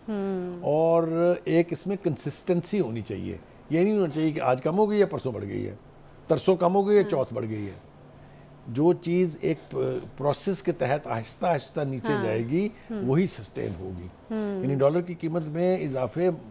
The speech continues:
Speaker 2: रुपयों के हिसाब से नहीं,
Speaker 1: हम्म।
Speaker 2: पैसों के हिसाब से कम।
Speaker 1: नहीं तो इसहाक डार साहब तो दो सौ चालीस तक एक्सपेक्ट कर
Speaker 2: मैं
Speaker 1: रहे हैं।
Speaker 2: अर्ज कर रहा हूँ, उनका वादा तो ये था कि वो दो सौ से नीचे
Speaker 1: हाँ,
Speaker 2: जाएगा।
Speaker 1: आप चालीस तक आ गए
Speaker 2: आप
Speaker 1: हैं
Speaker 2: भूल
Speaker 1: ऊपर।
Speaker 2: रही हैं ना, दो सौ चालीस पे भी आ जाएगा तो बहुत बड़ा रिलीफ मिलेगा।
Speaker 1: हाँ।
Speaker 2: जो कोई जिस रफ्तार से नीचे जा रहा है,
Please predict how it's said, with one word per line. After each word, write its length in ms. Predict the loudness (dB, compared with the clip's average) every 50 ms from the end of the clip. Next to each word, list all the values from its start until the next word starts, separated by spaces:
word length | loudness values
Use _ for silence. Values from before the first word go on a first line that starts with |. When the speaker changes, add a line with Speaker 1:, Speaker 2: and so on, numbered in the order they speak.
| -20 -20 -20 -20 -6 -4
Speaker 2:
रुपयों 340 | -2 0 2 4 4 4 6
के 120 | 6 4 2
हिसाब 320 | 2 2 0 -2 -2 -2
से 100 | -2 -2
नहीं, 100 | 0 0
Speaker 1:
हम्म। 100 | 0 0
Speaker 2:
पैसों 280 | -2 -2 -2 -4 -2 0
के 80 | 0
हिसाब 280 | 0 0 0 -4 -6 -6
से 140 | -6 -6 -6
कम। 120 | -4 -2
Speaker 1:
नहीं 140 | -2 -2 0
तो 80 | 0
इसहाक 280 | 0 2 4 4 4 4
डार 180 | 4 2 2 4
साहब 160 | 2 0 0
तो 180 | 0 0 -2
दो 280 | -2 -4 -2 0 0 0
सौ 120 | 0 -2
चालीस 380 | 0 0 0 2 0 -2 -4 -4
तक 100 | -4 -4
एक्सपेक्ट 360 | -4 -6 -6 -6 -6 -4 -2 0
कर 40 |
Speaker 2:
मैं 100 | 0 0
Speaker 1:
रहे 60 | 2 2
हैं। 100 | 0 0
Speaker 2:
अर्ज 80 | 0
कर 100 | -2 -2
रहा 100 | 0 0
हूँ, 100 | 0 0
उनका 260 | -2 0 0 2 2
वादा 300 | 2 0 -2 0 0 0
तो 140 | 0 0 -2
ये 140 | -2 -4 -2
था 160 | -2 -2 -2
कि 120 | -2 -2 -4
वो 120 | -4 -4
दो 160 | -4 -6 -6
सौ 160 | -4 -4 -4
से 100 | -4 -4
नीचे 260 | -6 -6 -8 -8 -6 -6
Speaker 1:
हाँ, 100 | -4 -4
Speaker 2:
जाएगा। 140 | -4 -4
Speaker 1:
आप 80 | -4 -2
चालीस 300 | 0 0 0 -2 -2 -4
तक 140 | -6 -4 -2
आ 140 | -4 -4 -2
गए 80 | -2
Speaker 2:
आप 80 | -2 -2
Speaker 1:
हैं 80 | -2
Speaker 2:
भूल 160 | -2 -2 -2 0
Speaker 1:
ऊपर। 80 | 0
Speaker 2:
रही 140 | 0 0 0
हैं 80 | 0 -2
ना, 140 | -2 -4 -6 -10 -20 -20 -16 -10 -6
दो 120 | -4 -4 -4
सौ 60 | -2
चालीस 300 | -2 -2 -2 -2 -2 -2
पे 100 | -2 -2
भी 140 | 0 0 -2
आ 60 | -2
जाएगा 240 | -2 -2 -4 -4 -4
तो 60 | -4
बहुत 200 | -4 -4 -6 -4
बड़ा 180 | -4 -2 -2
रिलीफ 280 | -2 -2 -2 -2 -4 -4
मिलेगा। 420 | -6 -8 -6 -6 -4 -4 -4 -6 -6 -8
Speaker 1:
हाँ। 340 | -8 -6 -6 -6 -8 -8 -6 -4
Speaker 2:
जो 140 | -2 -2
कोई 160 | 0 2 0 0
जिस 260 | 0 -2 -2 -2 -4
रफ्तार 360 | -4 -4 -2 0 0 0 0
से 180 | 0 -2 -2 -2
नीचे 280 | -2 -4 -4 -4 -2
जा 160 | -2 -2 -2
रहा 160 | 0 0 0 -2
है, 240 | -2 -4 -8 -10